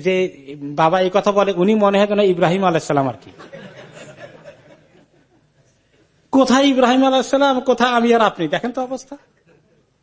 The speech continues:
ইব্রাহিম আলাইহিস সালাম আল্লাহ নবী, তিনি জানেন এই মহিলার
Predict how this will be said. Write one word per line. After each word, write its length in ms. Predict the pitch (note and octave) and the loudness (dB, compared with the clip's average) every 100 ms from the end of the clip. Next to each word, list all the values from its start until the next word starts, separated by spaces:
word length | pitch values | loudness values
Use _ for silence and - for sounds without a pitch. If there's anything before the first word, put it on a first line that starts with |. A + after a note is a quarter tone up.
| _ _ F3+ | _ _ -2
ইব্রাহিম 420 | G3+ A3+ C4 C#4 | 2 2 2 0
আলাইহিস 280 | C#4 C4+ - | 0 -4 -4
সালাম 260 | C4+ C#4 C#4 C4 _ _ _ _ _ | -2 -2 -2 -6 _ _ _ _ _
আল্লাহ 280 | F#3+ G3 A#3+ A3+ G3+ | -2 0 0 0 0
নবী, 300 | G3+ G3+ B3 D3 A2+ _ _ _ - | 0 2 0 -2 -10 _ _ _ -2
তিনি 160 | A3 A3+ | 0 0
জানেন 420 | - G3 A3+ C4 A3+ | 0 0 0 -2 0
এই 80 | G#3+ G3 F3 | -2 0 -2
মহিলার 420 | F3 A3+ C#4 | -2 -2 0